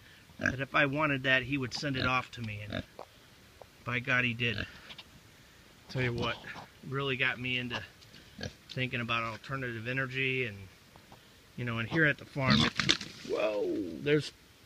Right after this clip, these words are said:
I was just showing you little pigs, but they must have got scared I moved my hand too fast. Hi, baby, hi. So she's back. And there's the other one.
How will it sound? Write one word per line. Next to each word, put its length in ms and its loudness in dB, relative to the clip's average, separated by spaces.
I 60 6
was 140 8
just 160 8
showing 220 12
you 80 10
little 240 12
pigs, 360 6
but 180 -6
they 80 0
must 200 -2
have 100 -2
got 160 -4
scared 280 -2
I 120 0
moved 260 2
my 100 -4
hand 240 2
too 120 -12
fast. 480 -6
Hi, 260 8
baby, 440 12
hi. 760 8
So 320 -2
she's 160 -4
back. 400 -2
And 100 -6
there's 240 6
the 140 10
other 160 4
one. 280 -6